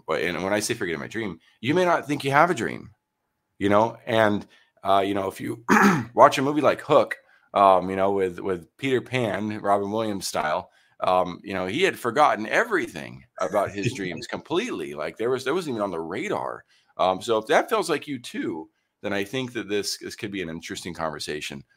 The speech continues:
Speaker 1: for you to consider, um, opening back up, trying to find, you know, what, maybe you don't call it a dream. Maybe it's just a little bit higher purpose,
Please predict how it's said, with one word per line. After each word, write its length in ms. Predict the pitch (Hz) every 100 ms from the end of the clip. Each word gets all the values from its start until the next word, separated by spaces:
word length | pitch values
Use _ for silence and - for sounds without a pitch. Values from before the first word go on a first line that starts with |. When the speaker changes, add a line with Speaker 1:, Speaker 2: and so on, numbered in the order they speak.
| _ _
Speaker 1:
for 80 |
you 120 | 90 85
to 80 | 80
consider, 680 | 76 - 101 92 85 78 _ _ _
um, 320 | 82 82 76 -
opening 540 | 95 107 156 143 113 92
back 320 | 98 98 -
up, 340 | 90 67 - _
trying 320 | - 101 104
to 80 | 98
find, 580 | - - 101 80 69 69 - _ _ _ _
you 160 | 87 90
know, 120 | 85
what, 340 | 85 95 95 - _ _ _ _
maybe 220 | 98 107
you 100 | 131
don't 160 | 135 123
call 200 | 123 123
it 60 | 107
a 20 |
dream. 260 | 98 117
Maybe 280 | 80 85 95
it's 140 | 98 -
just 260 | 101 -
a 20 | 90
little 180 | 92
bit 120 | 92 85
higher 240 | 92 87
purpose, 680 | - 104 104 73 69 -